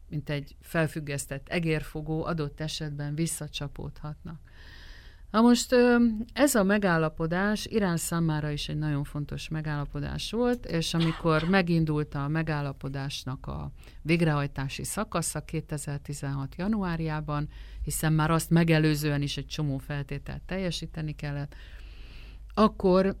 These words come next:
az irániak, ö, rendre betartották a korlátozásokat. Ezt a Nemzetközi Atomenergia Ügynökség egy korábban soha nem látott módon,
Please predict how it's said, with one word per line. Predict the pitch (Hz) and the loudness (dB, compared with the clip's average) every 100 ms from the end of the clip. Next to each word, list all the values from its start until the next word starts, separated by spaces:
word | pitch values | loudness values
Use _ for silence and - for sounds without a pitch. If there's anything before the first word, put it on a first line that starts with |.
| - | -4
az | 185 | 0
irániak, | 220 185 151 147 147 170 180 - - | 4 4 4 4 2 2 0 -4 -4
ö, | 160 160 160 | 0 2 4
rendre | 180 165 156 147 | 6 6 4 2
betartották | 143 151 - 139 - - 139 - 147 147 - | 2 0 0 -6 -4 -8 -8 -6 -4 -4 -6
a | 135 | -8
korlátozásokat. | 135 - 143 160 175 196 190 208 202 214 - 226 220 | -8 -4 -2 0 -2 -4 -4 -2 -2 -4 -2 -2 -2
Ezt | - 185 - | -2 -2 0
a | 160 | 0
Nemzetközi | 160 160 151 151 151 147 | 2 2 -2 -4 -6 -4
Atomenergia | 147 151 147 147 143 139 139 135 | -4 -2 -2 0 0 -2 -4 -4
Ügynökség | 160 160 156 151 - 151 147 151 - - - | -2 0 0 -2 -4 -2 -2 -4 -12 -14 -12
egy | - 143 | -10 -6
korábban | - 175 156 151 147 | 2 4 4 2 0
soha | 143 208 180 | 0 2 4
nem | 160 151 147 | 4 4 2
látott | 143 143 - 143 - | 0 -2 -2 -4 2
módon, | 156 156 151 147 143 139 | 4 6 4 2 2 0